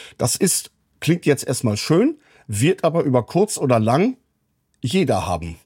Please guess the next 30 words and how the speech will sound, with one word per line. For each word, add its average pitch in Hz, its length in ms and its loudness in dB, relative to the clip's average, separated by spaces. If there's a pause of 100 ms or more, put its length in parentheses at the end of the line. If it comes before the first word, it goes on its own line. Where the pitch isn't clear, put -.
(280)
Das - 240 2
heißt, 196 500 0 (840)
der 127 100 4
persönliche 175 580 2
Bezug 143 440 -2
zu - 140 -4
den 127 160 2
Menschen, 170 380 0
die 110 100 -2
persönliche 143 560 0
Betreuung, 123 640 2 (320)
das - 360 0 (360)
Treffen 170 500 0
auf 139 420 0
Messen, 127 540 0
das, - 380 -4
äh, 131 300 0
Hinfahren 160 520 0
in 151 200 -2
eine 139 220 0
Kanzlei 135 600 0 (180)
wird 123 320 0
dann 175 300 0
nach 131 240 0
einer 127 240 4
kurzen 214 420 -4
Zeit 147 500 -2
der, 135 380 2
des 127 260 0
K-I-Hypes 143 640 0